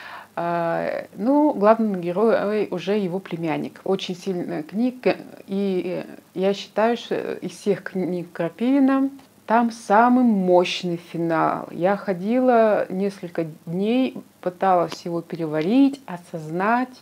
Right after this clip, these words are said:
как-то вот жить с этим финалом. Он, правда, очень мощный. Он меня очень ушиб. И, наконец,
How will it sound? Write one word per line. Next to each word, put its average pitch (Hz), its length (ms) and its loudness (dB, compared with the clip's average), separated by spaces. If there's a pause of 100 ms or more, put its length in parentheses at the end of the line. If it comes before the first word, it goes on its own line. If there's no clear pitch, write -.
(580)
как-то - 300 -6
вот 180 160 2
жить 233 340 6
с - 60 -4
этим 226 260 4
финалом. 208 760 2 (240)
Он, 190 160 -2
правда, 190 600 4
очень 175 460 -4
мощный. 165 560 -2 (420)
Он 185 160 -2
меня 185 320 -4
очень 180 360 -6
ушиб. 156 360 -10 (600)
И, 294 100 8
наконец, 226 600 6